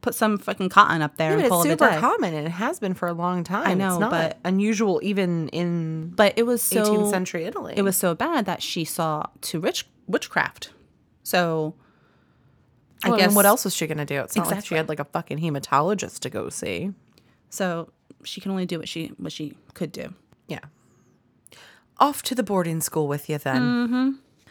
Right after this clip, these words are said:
Speaker 1: So conditions in the boarding house were awful, so he asked to be placed under the care of one of the primary instructors, Abbe Gozzi, who tutored him in academics as well as the violin. He later moved in with the priest and his family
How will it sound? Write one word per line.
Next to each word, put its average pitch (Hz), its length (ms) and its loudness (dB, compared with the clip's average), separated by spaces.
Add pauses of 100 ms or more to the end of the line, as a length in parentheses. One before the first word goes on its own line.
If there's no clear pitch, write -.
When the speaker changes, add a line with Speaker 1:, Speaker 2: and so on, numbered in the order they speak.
(300)
Speaker 1:
So 233 300 0
conditions 262 480 2
in 226 80 4
the 208 80 2
boarding 170 280 0
house 156 360 -2
were 190 180 -2
awful, 156 320 -2 (180)
so - 140 -2
he 190 180 -2
asked 165 260 -4
to - 40 -18
be 202 80 -2
placed 165 380 -4
under 160 440 -2
the - 80 -6
care 160 300 -4
of 156 100 -4
one 156 140 -2
of 151 60 -4
the 156 80 -6
primary 143 420 -4
instructors, - 720 -8 (440)
Abbe 165 200 -2
Gozzi, 175 480 -6 (560)
who 226 200 2
tutored 311 400 -2
him 175 440 -2
in 180 160 -2
academics - 680 -6
as 185 140 -4
well 156 220 -2
as 156 240 -4
the 233 80 -4
violin. 190 440 -2 (800)
He 247 120 0
later 214 260 2
moved 240 300 2
in 208 200 0
with 208 100 -2
the - 60 -16
priest 208 320 -2
and 226 80 0
his 254 140 -2
family 156 480 -2